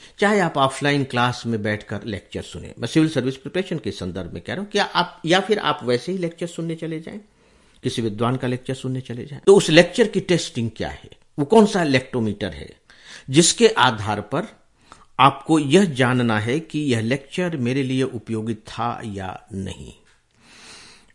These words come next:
मैं topic की बात नहीं कर रहा हूं, Please इसे समझें, मैं topic की बात नहीं कर रहा हूं।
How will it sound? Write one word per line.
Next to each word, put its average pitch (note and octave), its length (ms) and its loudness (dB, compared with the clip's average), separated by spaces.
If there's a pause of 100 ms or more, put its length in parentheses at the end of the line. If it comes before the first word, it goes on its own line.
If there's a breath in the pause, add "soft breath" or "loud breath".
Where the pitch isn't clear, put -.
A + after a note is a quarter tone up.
मैं B2+ 120 6 (140)
topic E3 440 -2
की B2 100 -2
बात A2 340 -4
नहीं F2+ 220 -8
कर - 240 -14
रहा D2 180 -14
हूं, - 180 -20 (800)
Please A#2+ 280 4 (1200)
इसे A#2+ 200 0
समझें, C3 560 2 (440 soft breath)
मैं B2+ 260 4
topic F#3+ 480 2
की C#3+ 120 2
बात A2+ 480 -4
नहीं G#2 380 -4 (100)
कर G#2+ 120 -8
रहा F#2 300 -14
हूं। - 260 -18